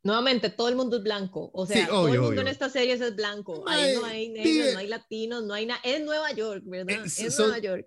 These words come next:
Speaker 1: <laughs>
Speaker 2: sitcom gringos de los noventa, y no solo
Speaker 1: Sí.
Speaker 2: blancos, sino judíos y blancos.
Speaker 1: Sí, sí,
Speaker 2: ¿Verdad?
Speaker 1: sí,
Speaker 2: Lo
Speaker 1: sí.
Speaker 2: más étnico
Speaker 1: Judíos y
Speaker 2: era,
Speaker 1: blancos.
Speaker 2: los judíos eran los, los únicos permitidos étnicos que
Speaker 1: Sí.
Speaker 2: s-, usted los ve y son blancos. Bueno,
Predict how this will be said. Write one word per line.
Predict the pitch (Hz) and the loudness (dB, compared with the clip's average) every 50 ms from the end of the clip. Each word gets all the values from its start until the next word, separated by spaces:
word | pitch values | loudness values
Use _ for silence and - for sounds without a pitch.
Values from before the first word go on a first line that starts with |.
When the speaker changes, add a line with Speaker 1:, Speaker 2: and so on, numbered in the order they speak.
| _ | _
Speaker 1:
<laughs> | _ - | _ -4
Speaker 2:
sitcom | 370 - - - 233 254 - - - 523 - 254 247 247 247 240 226 - - | -4 -2 2 4 4 4 4 4 2 0 2 4 2 2 2 0 -4 -6 -10
gringos | 156 143 127 127 170 180 196 202 208 208 208 190 208 202 190 165 | -8 -4 0 2 2 4 4 4 2 0 0 2 2 2 2 2
de | 160 160 139 | 0 2 2
los | 135 123 117 | 2 0 0
noventa, | 117 117 117 127 151 185 175 147 120 - - 107 - | 0 0 0 2 2 2 2 0 -4 -6 -10 -10 -6
y | - 180 180 | -2 -2 0
no | 190 185 | 0 0
solo | 180 180 226 226 214 | 2 2 2 2 4
Speaker 1:
Sí. | 202 | 4
Speaker 2:
blancos, | 202 202 196 196 180 156 - 143 127 | 4 4 4 4 0 -2 -4 -4 -4
sino | - 131 127 131 120 | -2 -2 0 0 -2
judíos | 127 - 131 131 131 139 180 202 208 202 202 | -2 0 0 2 2 2 2 2 0 0 0
y | - 151 | -2 -2
blancos. | 139 135 127 113 98 - _ - - - - - _ _ _ - - | -2 0 -2 -2 -4 -8 _ -18 -20 -20 -20 -20 _ _ _ -10 -10
Speaker 1:
Sí, | 269 254 - 285 262 247 226 208 - | -8 -6 -4 -2 -2 -2 -2 -4 -6
sí, | 208 - | -8 -6
Speaker 2:
¿Verdad? | 208 202 110 110 110 110 113 | -4 -2 0 0 0 0 0
Speaker 1:
sí, | 117 | 0
Speaker 2:
Lo | 123 120 | 0 2
Speaker 1:
sí. | 120 | 4
Speaker 2:
más | 123 143 160 - - | 4 4 4 4 4
étnico | 180 180 170 - 180 180 180 190 196 175 | 2 2 2 0 0 0 0 0 2 4
Speaker 1:
Judíos | 165 143 | 4 6
y | 139 | 6
Speaker 2:
era, | 139 143 151 147 143 135 135 120 | 6 6 6 4 4 4 2 2
Speaker 1:
blancos. | 117 110 110 113 | 0 -2 -4 -2
Speaker 2:
los | 127 127 127 | -2 -2 0
judíos | 135 127 131 151 147 127 | 0 0 0 0 -2 -2
eran | 165 165 | -2 -2
los, | 165 165 127 - | -2 -4 -4 -4
los | 127 120 117 - | -6 -6 -4 -2
únicos | 135 131 139 139 - 147 127 127 | -2 -4 -4 -2 -2 -2 -2 -2
permitidos | - - 117 117 113 110 107 - 117 117 120 127 123 113 107 - - - - | -2 -2 -2 -2 -2 -4 -4 -2 0 0 2 2 0 0 -2 -6 -14 -14 -10
étnicos | 127 120 120 123 127 123 127 135 120 | -8 -6 -4 -2 -4 -2 -2 -2 -2
que | 190 170 | 0 0
Speaker 1:
Sí. | 131 - - 202 185 202 | 0 0 -2 -4 -4 -4
Speaker 2:
s-, | - _ _ | -8 _ _
usted | - - - 147 | -6 -2 0 0
los | 156 170 160 | 2 2 0
ve | 175 170 | 0 0
y | |
son | 151 165 160 156 | 0 0 0 0
blancos. | 156 156 139 113 95 - 87 104 107 | 0 0 0 -2 -4 -6 -8 -10 -10
Bueno, | 101 107 - - - - 98 104 101 85 - | -10 -12 -12 -12 -12 -12 -12 -12 -12 -12 -10